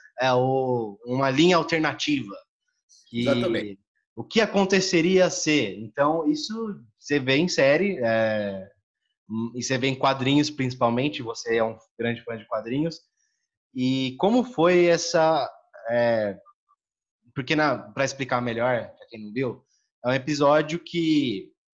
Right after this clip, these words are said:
Speaker 1: ele, o, o Pavão, ele bate a cabeça, o que acontece? Tem,
Speaker 2: Não,
Speaker 1: tem um
Speaker 2: nada
Speaker 1: plotzinho.
Speaker 2: disso.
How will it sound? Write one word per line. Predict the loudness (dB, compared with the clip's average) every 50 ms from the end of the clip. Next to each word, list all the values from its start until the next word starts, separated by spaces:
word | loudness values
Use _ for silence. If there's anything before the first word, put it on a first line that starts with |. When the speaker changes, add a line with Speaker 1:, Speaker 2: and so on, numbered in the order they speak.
| _ _ _ _ _ _ _ _ _ _ -4
Speaker 1:
ele, | -2 0 2 4 4 4 2 2 0
o, | 0 0 0 -2 -2 -4 -4 -4 -4
o |
Pavão, | 0 2 2 2 2 0 0 0 0
ele | 0 0 0 0 -2 -2 -6 -8 -10 -14 _ _ _ _ _ _ _ -2
bate | -2 -2 -2 -4 -10
a |
cabeça, | -12 -8 -4 -2 -2 -2 -2
o | -4
que | -10
acontece? | -10 -10 -8 -6 -6 -6 -8 -12 -20 _ _ _ _ _ _ _ _ -20 -20 _ _ _
Tem, | -8 -6 -4
Speaker 2:
Não, | -2 -2 -2
Speaker 1:
tem | -2 -4
um | -8 -8
Speaker 2:
nada | -8 -4 0
Speaker 1:
plotzinho. | 0 0 2 2 2 0
Speaker 2:
disso. | 0 -2 -8